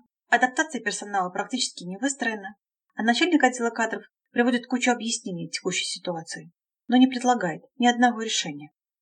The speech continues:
Руководителю компании не нравится эта ситуация, но он надеется, что скоро всё изменится. После Нового года будут улучшения или что-то ещё произойдёт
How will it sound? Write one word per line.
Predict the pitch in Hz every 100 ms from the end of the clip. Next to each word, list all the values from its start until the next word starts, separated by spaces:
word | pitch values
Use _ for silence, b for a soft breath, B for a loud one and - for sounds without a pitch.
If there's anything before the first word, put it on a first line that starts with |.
| _ _ _ _ _ _ _
Руководителю | 220 220 240 233 202
компании | 190 202 - 320 220 175 -
не | 285
нравится | 302 202 165 -
эта | -
ситуация, | - - - 807 - 831 _ _ _ -
но | 208
он | 196
надеется, | 196 226 302 302 - -
что | - 277
скоро | - 330
всё | 269 - 202
изменится. | 190 160 139 - - _ _ _ _ _ _ _ -
После | 427 339
Нового | 208 180 165
года | 240 349 285
будут | 262 269 254
улучшения | 240 - 247 226 220 233
или | 277
что-то | 262 214 165
ещё | 160 - 262
произойдёт | 226 226 220 220